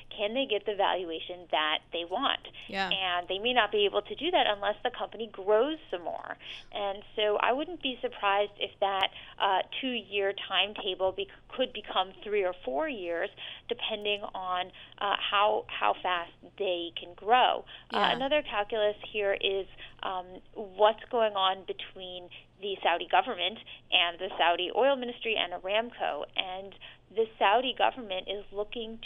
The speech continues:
Speaker 1: to basically kinda cash in on this I P O to fund their public investment
Speaker 2: Right.
Speaker 1: fund, their, their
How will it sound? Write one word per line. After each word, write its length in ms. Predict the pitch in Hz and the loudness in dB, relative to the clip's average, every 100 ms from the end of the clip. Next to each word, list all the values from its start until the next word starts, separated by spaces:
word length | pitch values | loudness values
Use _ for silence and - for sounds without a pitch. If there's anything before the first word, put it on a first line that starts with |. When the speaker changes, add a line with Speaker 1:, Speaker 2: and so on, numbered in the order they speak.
| - | -10
Speaker 1:
to 160 | 202 | -10
basically 760 | 185 190 208 220 208 196 190 180 - - - | -6 -6 -4 -6 -6 -4 -4 -6 -12 -14 -8
kinda 180 | 196 185 | -4 -4
cash 520 | - - 214 185 - | -4 -2 -2 -4 -4
in 280 | 294 359 277 | -4 -4 -4
on 260 | 202 202 202 | -4 -6 -4
this 120 | 202 185 | -4 -4
I 180 | 175 180 | -4 -6
P 180 | - 359 | -6 0
O 220 | 320 277 - - | 2 0 -6 -8
to 100 | 262 - - | -8 -8 -2
fund 420 | 226 220 220 220 - - - - | 2 2 0 -6 -14 -18 -20 0
their 300 | 214 208 202 | 6 8 8
public 360 | 202 190 190 185 | 4 0 0 -2
investment 640 | 196 180 214 - 160 - | -2 -2 -4 -6 -8 -6
Speaker 2:
Right. 180 | 196 175 | -2 0
Speaker 1:
fund, 240 | 151 160 | -2 -4
their, 220 | 170 175 180 | -2 -2 0
their 160 | 196 | -2